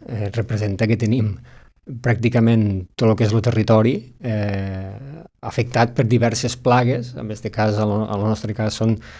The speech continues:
unes tres, quatre plagues que afectarien a, a l'arbrat, eh, són plagues que afectarien el sistema llenyós, i amb això mos aferrem per poder presentar a, a la Generalitat una sol·licitud.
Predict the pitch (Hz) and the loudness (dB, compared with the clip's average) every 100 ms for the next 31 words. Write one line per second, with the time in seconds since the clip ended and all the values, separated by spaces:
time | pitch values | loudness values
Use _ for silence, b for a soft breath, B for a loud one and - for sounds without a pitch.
0 | B B - 110 104 113 117 - 120 120 | B B -4 -2 -2 0 -2 2 2 2
1 | 120 113 113 113 - 117 117 104 120 110 | 0 0 2 0 -2 -6 -6 -6 -2 0
2 | 113 110 98 b b b b - 110 104 | 2 2 -2 b b b b -4 0 2
3 | 104 104 98 95 95 92 - 104 104 101 | 2 0 0 -2 -4 -6 -2 0 0 0
4 | 123 - - - 101 95 95 - 98 95 | 0 -2 -16 -12 -10 -8 -8 -4 -4 -4
5 | 95 - - - 98 98 95 92 - - | -6 -8 -12 -8 -6 -4 -4 -4 -8 -6
6 | 101 101 101 107 127 - - b b b | -4 -2 0 0 -2 -6 -18 b b b
7 | b b 135 117 113 107 101 135 139 233 | b b 4 4 6 2 4 4 4 0
8 | - 120 113 113 - 113 123 135 131 120 | -8 -4 0 0 0 2 2 2 -2 -2
9 | 117 107 - 110 113 104 127 147 208 b | -2 0 0 0 0 2 0 0 -6 b
10 | b b b - 117 110 107 107 101 95 | b b b -2 0 2 4 4 2 0
11 | 98 - 110 110 107 113 110 110 127 156 | -2 -2 0 2 4 4 4 4 2 2
12 | - - 127 131 147 123 120 123 160 254 | -6 -2 2 2 4 2 2 4 4 4